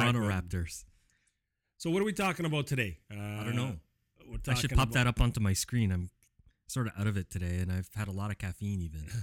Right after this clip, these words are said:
Speaker 2: <laughs> We're gonna talk about, um, you know what? I, I'm gonna start off. We're gonna talk about some articles, Microsoft Surface,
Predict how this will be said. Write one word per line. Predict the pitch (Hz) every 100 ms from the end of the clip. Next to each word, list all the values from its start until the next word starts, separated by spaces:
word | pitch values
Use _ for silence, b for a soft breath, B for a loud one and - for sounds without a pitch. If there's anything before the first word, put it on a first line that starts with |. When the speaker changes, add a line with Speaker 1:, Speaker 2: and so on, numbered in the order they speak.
| -
Speaker 2:
<laughs> | _ _ _ _
We're | 123
gonna | 135
talk | 117 123 117 123
about, | 107 110 107 107 -
um, | 104 101 98 98 98
you | 127
know | 170
what? | 131 143
I, | - 104 -
I'm | 110 107
gonna | 131
start | 139 165 127
off. | 117
We're |
gonna | 147
talk | 139 139
about | 123 120
some | - 110
articles, | 123 113 117 107
Microsoft | 110 107 98 107 101
Surface, | 139 123 117 117 110 -